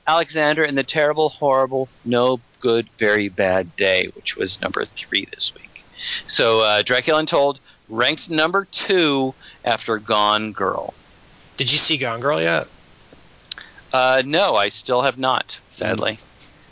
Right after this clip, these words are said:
Speaker 1: Uh, I'm, I'm, I feel ashamed that I haven't, since you saw it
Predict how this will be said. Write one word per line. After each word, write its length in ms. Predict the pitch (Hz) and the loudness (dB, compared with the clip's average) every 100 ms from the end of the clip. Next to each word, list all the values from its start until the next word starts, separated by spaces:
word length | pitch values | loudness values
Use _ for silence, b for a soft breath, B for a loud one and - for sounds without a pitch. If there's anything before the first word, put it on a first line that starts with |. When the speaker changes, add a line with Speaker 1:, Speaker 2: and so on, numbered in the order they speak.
| - | -6
Speaker 1:
Uh, 360 | 107 104 104 107 | 0 2 2 2
I'm, 180 | 113 120 | 0 -2
I'm, 300 | 123 117 113 123 | 0 0 -2 -2
I 100 | 120 | -2
feel 300 | 120 135 120 | -2 -2 -2
ashamed 720 | 117 - - 117 123 170 185 - - | -2 -2 0 0 0 -4 -10 -8 -2
that 120 | 127 | 0
I 60 | 107 | 2
haven't, 340 | 117 147 185 - | 0 -2 -6 -12
since 300 | 120 107 123 | -10 -8 -4
you 80 | 117 | -4
saw 300 | - 117 | 0 0
it 100 | 113 | 0